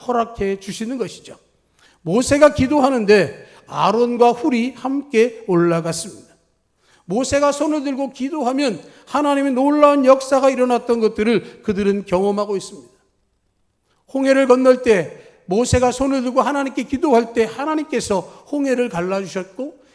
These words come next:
이스라엘 백성이 홍해를 건너게 하셨습니다. 그들의 뒤를 애굽의 군대들이 따들어왔을 때 하나님 앞에 모세가 손을 들고 기도했더니 홍해가 다시 합쳐지면서 그들이 전멸되었습니다. 애굽에서 열 가지의 재앙이 임할 때마다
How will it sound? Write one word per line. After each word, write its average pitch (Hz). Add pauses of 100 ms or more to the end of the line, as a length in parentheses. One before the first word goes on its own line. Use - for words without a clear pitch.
이스라엘 208
백성이 190
홍해를 240
건너게 190
하셨습니다. - (840)
그들의 262
뒤를 254
애굽의 262
군대들이 262
따들어왔을 262
때 180 (880)
하나님 240
앞에 202
모세가 180
손을 247
들고 202
기도했더니 185 (220)
홍해가 226
다시 185
합쳐지면서 208 (260)
그들이 160 (160)
전멸되었습니다. 143 (960)
애굽에서 254
열 240
가지의 262
재앙이 269
임할 285
때마다 277